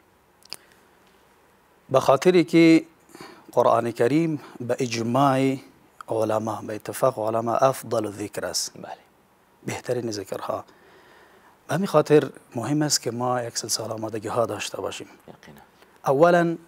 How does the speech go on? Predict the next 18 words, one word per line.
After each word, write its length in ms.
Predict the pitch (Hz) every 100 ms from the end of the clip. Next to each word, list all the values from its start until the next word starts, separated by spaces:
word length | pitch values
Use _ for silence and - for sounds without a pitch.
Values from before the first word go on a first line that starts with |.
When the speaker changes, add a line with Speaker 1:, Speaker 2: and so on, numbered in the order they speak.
| _ -
Speaker 1:
نیت. 440 | 123 - - - _ _ _ _
نیت 120 | 127 117
باید 220 | 120 117 -
پاک 180 | 131
به 80 | 120
خاطر 280 | 127 135 135
الله 220 | 113 113
سبحانه 440 | - - - 98 98
و 220 | 98 101
تعالی. 340 | - - - - _ _ _ _ _ _ - - _ _ _ _ _ -
اه، 540 | 120 120 120 123 120 - -
یک 140 | 147
چیزی 240 | - 196 151
بسیار 420 | 127 - 147 143 -
خطرناک، 920 | - 113 120 110 127 131 - 117 120
مهلکی 460 | 117 113 113 135 127
که 160 | - 110
البته 520 | 107 123 120 120